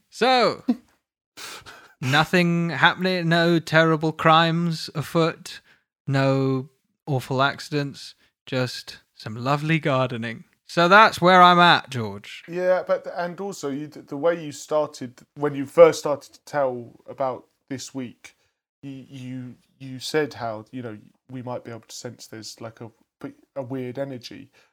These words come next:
Speaker 2: but it does make you wired. When you're not in the, in a, uh, I don't know how you'd word it, but when you're not in the best place, you, you have a ten-, not just you, but one,
Speaker 1: Mm-hmm.
Speaker 2: one has a tendency to, you kind of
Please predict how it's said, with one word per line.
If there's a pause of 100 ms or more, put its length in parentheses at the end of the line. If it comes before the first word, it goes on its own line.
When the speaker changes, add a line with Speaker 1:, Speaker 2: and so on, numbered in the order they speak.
Speaker 2:
but
it
does
make
you
wired. (160)
When
you're
not
in
the, (520)
in
a,
uh, (520)
I
don't
know
how
you'd
word
it,
but (100)
when
you're
not
in
the
best
place,
you,
you
have
a
ten-,
not
just
you,
but
one, (420)
Speaker 1:
Mm-hmm.
Speaker 2:
one
has
a
tendency
to, (120)
you
kind
of